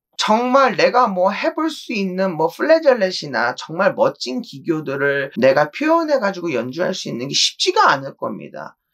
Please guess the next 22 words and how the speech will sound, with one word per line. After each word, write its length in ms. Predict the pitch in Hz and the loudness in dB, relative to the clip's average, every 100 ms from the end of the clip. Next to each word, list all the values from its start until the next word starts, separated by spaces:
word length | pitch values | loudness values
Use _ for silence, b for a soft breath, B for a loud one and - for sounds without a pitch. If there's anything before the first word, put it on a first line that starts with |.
| _ _ | _ _
절대 800 | - 180 220 285 285 - 330 311 - | 0 4 4 4 2 4 4 4 4
어떠한 720 | - - 277 285 269 330 320 | 0 4 4 4 4 0 2
거에 280 | 302 277 | 4 4
꽂히시면 720 | 285 359 - 349 - 285 247 | 2 -4 -4 -4 -2 0 0
안 240 | 127 98 87 | -2 -6 -10
돼요. 280 | 85 73 - B B | -12 -12 -16 B B
서브톤이라는 1000 | - 214 240 240 247 190 139 104 82 76 - | 0 4 4 2 -6 -4 -2 -4 -6 -10 -12
톤도 360 | 196 185 147 | -6 -6 -6
있는 360 | 156 170 170 156 | -6 -4 -4 -2
것이고, 680 | 147 143 135 - 135 139 - | -2 -4 -6 -6 -6 -6 -6
그쵸? 500 | 180 - 180 226 - B | -6 -4 -6 -8 -12 B
이 160 | 240 285 | 0 2
비브라토라는 800 | - 151 226 359 - 330 294 262 | 2 2 4 2 2 0 0 -4
것도 240 | 190 175 | -6 -8
그죠. 180 | - - b b | -16 -20 b b
모든 520 | 127 175 233 330 392 403 | 2 6 8 6 4 2
음에다가 440 | 392 359 311 294 | 2 4 2 0
또 100 | 339 | -2
비브라토 520 | 208 220 302 277 269 | -4 -2 2 2 2
하시는 340 | 269 269 247 196 | -2 -2 -4 -6
분들도 400 | 170 156 143 120 | -8 -14 -10 -6
봤어요. 580 | 98 - 85 101 131 | -6 -6 -4 -2 -2